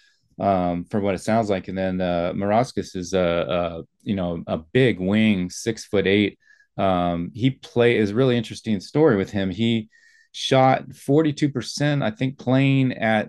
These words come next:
the high, the, the senior level or whatever, the top level in Lithuania, not on one of the better clubs. He was actually in with one of the better clubs where Krivas played, called Žalgiris, which is the club that,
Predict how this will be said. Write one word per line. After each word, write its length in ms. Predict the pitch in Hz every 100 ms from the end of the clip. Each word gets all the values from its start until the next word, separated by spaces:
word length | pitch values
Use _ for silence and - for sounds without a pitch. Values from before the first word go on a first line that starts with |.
| -
the 140 | 98
high, 400 | 90 123 143 -
the, 200 | 101 - - -
the 120 | 104
senior 420 | - 156 190 113
level 400 | 98 98 92 95
or 260 | 92 90 95
whatever, 300 | 101 98 95
the 160 | 95
top 340 | 90 - 135 110
level 320 | 101 95 92
in 120 | 92
Lithuania, 440 | 95 95 95 95 90
not 240 | 120 180
on 80 | 175
one 140 | 160
of 60 | 139
the 40 |
better 180 | 127 120
clubs. 300 | - 135 95
He 80 | 135
was 140 | 135
actually 320 | 139 - 117 -
in 360 | 175 160 147 _ -
with 180 | 190 -
one 160 | 139
of 60 | 123
the 40 |
better 180 | 113 113
clubs 360 | 110 120 104 -
where 140 | 104
Krivas 400 | 95 208 185 -
played, 300 | - 92 90
called 360 | - 95 90 90
Žalgiris, 580 | 104 120 127 95 90 -
which 160 | 87 90
is 80 |
the 80 | 87
club 300 | - 98 90
that, 280 | 87 76